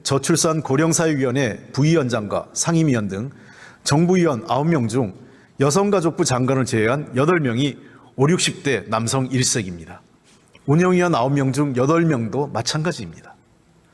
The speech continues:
왜 청년들이 결혼하지 않고 아이를 낳지 않는지 현실을 제대로 알지 못한 채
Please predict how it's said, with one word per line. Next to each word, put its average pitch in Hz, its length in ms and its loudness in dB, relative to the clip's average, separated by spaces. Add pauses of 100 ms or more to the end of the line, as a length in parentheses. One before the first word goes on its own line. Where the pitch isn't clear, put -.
(500)
왜 160 180 4
청년들이 190 560 2
결혼하지 139 420 0
않고 92 360 -6 (480)
아이를 143 380 2
낳지 131 300 -2
않는지 98 420 -6 (680)
현실을 196 440 2
제대로 139 320 0
알지 113 220 -2
못한 113 300 -4
채 143 260 -2